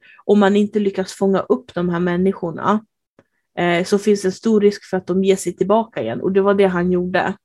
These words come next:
Eh, han ljög om sin hälsostatus, för han, han hade då fått en status som att han egentligen inte skulle åka tillbaka. Men han ljög om det även fast han var skadad, åkte tillbaka till frontlinjen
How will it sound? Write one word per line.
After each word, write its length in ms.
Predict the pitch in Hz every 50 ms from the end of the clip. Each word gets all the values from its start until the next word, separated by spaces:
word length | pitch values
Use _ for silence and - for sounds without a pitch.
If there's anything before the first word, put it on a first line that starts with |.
| _ _ _ _ _ _ _ _ _ _ _ _ -
Eh, 180 | - 107 196 190
han 240 | 190 208 208 214 214
ljög 300 | 202 220 220 226 233 214
om 140 | 190 190 196
sin 160 | - 180 185
hälsostatus, 1080 | 196 208 208 190 185 - - 185 - - 202 208 208 208 - - 101 - 202 - - - - - - - - -
för 80 | 202
han, 480 | 202 202 202 196 196 202 202 202 190 196 - _ _ _ _ _ _ _ _ _ _ _ _ - - - - - _ _
han 260 | - - 214 202 208
hade 280 | 214 208 202 202 214 208
då 140 | 208 196 196
fått 200 | - 190 185 -
en 60 | 175
status 380 | - - 190 190 196 - - -
som 140 | 180 185
att 120 | 170 165 -
han 200 | 196 185 180 180
egentligen 360 | 175 175 185 196 180 165 -
inte 280 | - 196 190 185 - 180
skulle 400 | - - - 220 196 185 190 214
åka 260 | 185 - - - 170
tillbaka. 580 | 170 - 185 180 175 185 - - - - 180 214 - _ _ _ _ _ _ -
Men 160 | 196 185 185
han 280 | 202 208 208 208 214 202
ljög 320 | 202 208 220 233 226 208 151
om 180 | 151 165 160
det 60 | 165 -
även 280 | - 180 180 175 175
fast 220 | 185 185 180 - -
han 160 | 175 165 165
var 100 | 165 170
skadad, 540 | - - - 196 175 175 170 180 190 185 -
åkte 300 | - 180 180 - 185 185
tillbaka 520 | - 190 185 190 190 190 190 190 - 156
till 160 | - - 180
frontlinjen 840 | - - 196 180 165 175 - - 196 190 190 185 175 165 160 175 196